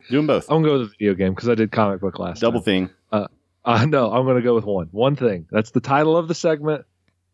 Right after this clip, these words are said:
Speaker 2: I'm gonna stick to it. It's called,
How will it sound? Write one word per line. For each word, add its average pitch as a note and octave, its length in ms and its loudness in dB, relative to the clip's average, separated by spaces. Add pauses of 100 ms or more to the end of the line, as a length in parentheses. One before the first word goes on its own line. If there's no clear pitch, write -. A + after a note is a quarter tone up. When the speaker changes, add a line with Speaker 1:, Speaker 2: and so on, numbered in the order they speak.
(160)
Speaker 2:
I'm A2 80 -8
gonna G#2 120 0
stick - 260 0
to - 160 -10
it. - 340 -12 (300)
It's A2+ 380 4
called, A2 560 2